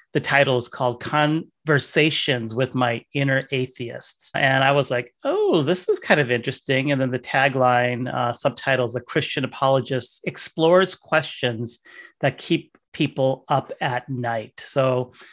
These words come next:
read the book. I loved it. It was fun to read. And a lot of theological books are not fun to read. So this was actually kind of a fun read.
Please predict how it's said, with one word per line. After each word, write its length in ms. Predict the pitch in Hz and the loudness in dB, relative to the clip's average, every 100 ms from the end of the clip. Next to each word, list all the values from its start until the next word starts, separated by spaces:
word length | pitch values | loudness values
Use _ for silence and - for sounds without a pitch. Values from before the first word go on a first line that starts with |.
| - _ _ _ _ _ | -20 _ _ _ _ _
read 180 | 160 165 | 2 4
the 60 | 160 | 6
book. 320 | 170 180 165 | 6 6 6
I 60 | |
loved 320 | 139 143 156 180 | 6 6 6 6
it. 200 | 180 180 | 4 4
It 100 | 160 | 0
was 520 | 147 131 107 - - - | 2 0 -2 -10 -14 -16
fun 400 | - 185 196 190 | -2 4 4 4
to 180 | - 156 | 2 2
read. 720 | 139 151 156 170 180 208 180 - | 4 4 4 2 -2 -4 -6 -4
And 180 | 151 143 | -4 -2
a 20 | |
lot 400 | 143 139 143 170 | 0 4 4 4
of 100 | 190 | 0
theological 680 | - 151 151 139 135 139 123 | -4 0 2 4 2 -4 -6
books 260 | 123 - | -6 -6
are 100 | 131 | -4
not 300 | 117 110 117 | -4 -6 -8
fun 180 | - 135 | -6 -8
to 120 | - 143 | -6 -8
read. 340 | 147 156 - | -6 -6 -6
So 120 | 135 | -8
this 200 | 117 - | -6 -8
was 180 | 156 - | -8 -6
actually 340 | 131 - 127 | -8 -6 -8
kind 220 | 120 131 123 | -6 -6 -4
of 100 | 117 | -6
a 80 | |
fun 360 | - - 117 117 | -10 -8 -6 -4
read. 500 | 113 113 117 135 | -6 -4 -4 -6